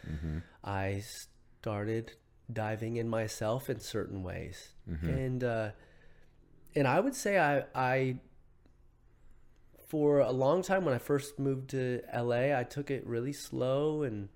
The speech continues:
Speaker 1: Mm-hmm.
Speaker 2: and every now and then I would drop into the plant medicine space with,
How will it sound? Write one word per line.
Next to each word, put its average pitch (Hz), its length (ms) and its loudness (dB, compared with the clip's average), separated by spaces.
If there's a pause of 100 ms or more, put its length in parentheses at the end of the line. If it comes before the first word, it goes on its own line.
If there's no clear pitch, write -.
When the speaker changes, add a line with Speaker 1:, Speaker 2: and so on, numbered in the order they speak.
(120)
Speaker 1:
Mm-hmm. 85 240 -4 (640)
Speaker 2:
and 123 460 -6 (400)
every 131 260 -2
now 123 240 0
and 135 100 2
then 131 140 2
I 135 80 2
would 135 200 2
drop 123 300 0
into 123 160 -2
the 123 80 -4
plant 127 280 -4
medicine 120 400 -6
space 113 680 -6
with, 123 160 -10